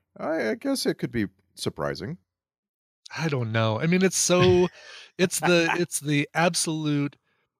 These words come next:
Speaker 2: uh, teens in the woods,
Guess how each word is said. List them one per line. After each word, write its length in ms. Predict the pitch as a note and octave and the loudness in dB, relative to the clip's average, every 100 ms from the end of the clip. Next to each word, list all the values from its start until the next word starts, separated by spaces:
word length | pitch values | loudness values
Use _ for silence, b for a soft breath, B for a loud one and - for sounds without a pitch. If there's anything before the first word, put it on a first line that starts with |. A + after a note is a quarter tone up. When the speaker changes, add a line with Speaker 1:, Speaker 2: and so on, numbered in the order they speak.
| _ _ _ _ | _ _ _ _
Speaker 2:
uh, 420 | C3+ C3 A#2+ A#2+ A#2+ _ _ _ _ _ | -2 0 0 -2 -6 _ _ _ _ _
teens 480 | - F#3 F#3+ F#3+ F#3 | -2 2 2 2 0
in 220 | D#3+ D#3 | -2 -2
the 80 | D3 | 0
woods, 640 | B2 C#3 C#3+ C#3 C3 C3 | 0 2 2 2 0 -6